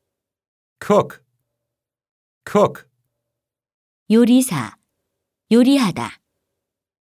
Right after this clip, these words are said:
Speaker 1: Menu. Menu.
Speaker 2: 메뉴.
Speaker 1: Bowl. Bowl.
Speaker 2: 오목한 그릇.
Speaker 1: Beef.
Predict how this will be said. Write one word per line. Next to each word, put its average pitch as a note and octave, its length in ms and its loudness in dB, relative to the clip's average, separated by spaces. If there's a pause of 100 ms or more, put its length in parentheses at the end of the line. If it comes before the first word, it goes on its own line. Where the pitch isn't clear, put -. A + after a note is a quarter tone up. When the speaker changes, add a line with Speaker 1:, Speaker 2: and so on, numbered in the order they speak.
(120)
Speaker 1:
Menu. A2 640 0 (1300)
Menu. A2 640 0 (1300)
Speaker 2:
메뉴. G#3 540 0 (1200)
Speaker 1:
Bowl. C3 480 2 (1200)
Bowl. B2+ 480 2 (1200)
Speaker 2:
오목한 C#4 640 2
그릇. G#3+ 320 -4 (1200)
Speaker 1:
Beef. A#2 600 -2